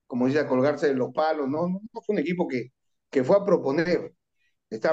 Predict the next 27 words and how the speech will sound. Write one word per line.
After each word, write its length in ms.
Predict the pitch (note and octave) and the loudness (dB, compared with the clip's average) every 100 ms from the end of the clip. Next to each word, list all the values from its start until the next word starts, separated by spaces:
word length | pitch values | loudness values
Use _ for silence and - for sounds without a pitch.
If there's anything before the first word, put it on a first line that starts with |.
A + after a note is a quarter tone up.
| E3 | 2
en 180 | C#3+ C3 | 0 2
lame 260 | E3+ F#3 D#3 | 2 0 0
que 100 | D3 | 2
te 100 | C#3+ | 2
doy 200 | E3 F3 | 2 2
con 160 | C#3 C3+ | 0 0
el 60 | |
otro 160 | D3 C#3+ | -2 -2
equipo. 360 | A#3+ - C3 A2+ | -6 -4 -4 -6
Y, 200 | A2 - _ _ _ _ _ _ _ | -10 -18 _ _ _ _ _ _ _
y 140 | G#2+ G#2+ | -6 2
bueno, 400 | D#3+ F#3 A2 G#2+ | 4 4 0 -2
la, 360 | A2 A2+ G#2+ | -4 -2 0
la 180 | A2 A2+ | 0 2
verdad, 260 | A2+ D3+ E3 | 6 6 6
pues, 160 | F#3+ | 4
el 80 | D3+ | 4
que, 220 | B2 B2 | 4 4
el 80 | B2 | 2
que 120 | B2 | 2
arriesga, 380 | A#2+ C#3+ F3+ D#3 - - | 4 6 6 4 0 -4
el 140 | B2 | -2
que 80 | B2+ | 2
arriesga 280 | C3 G3 F3 B3 | 4 6 6 4
gana 160 | G#3 | 4
a 40 | B2 | 2
veces. 240 | A2 - | 0 -6